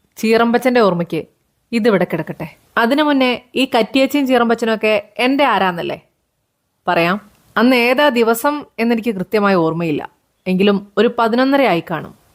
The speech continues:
പാറപ്പുറത്തുള്ള അവരുടെ ആ ചെറിയ കുടിയിലേക്ക് കയറി ചെല്ലുമ്പോ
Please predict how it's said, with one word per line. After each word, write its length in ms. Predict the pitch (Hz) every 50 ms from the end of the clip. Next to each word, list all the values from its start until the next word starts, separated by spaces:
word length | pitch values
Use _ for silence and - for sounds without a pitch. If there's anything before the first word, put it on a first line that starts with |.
| _ -
പാറപ്പുറത്തുള്ള 840 | 196 190 196 214 214 240 220 220 - 214 208 202 196 - - - - -
അവരുടെ 240 | 226 233 254 240
ആ 80 | 247 247
ചെറിയ 380 | 247 247 - 233 214 233 240 247
കുടിയിലേക്ക് 460 | 247 226 202 208 202 202 196 196 220
കയറി 240 | 202 185 170 160 165
ചെല്ലുമ്പോ 460 | - 180 170 165 151 165 - -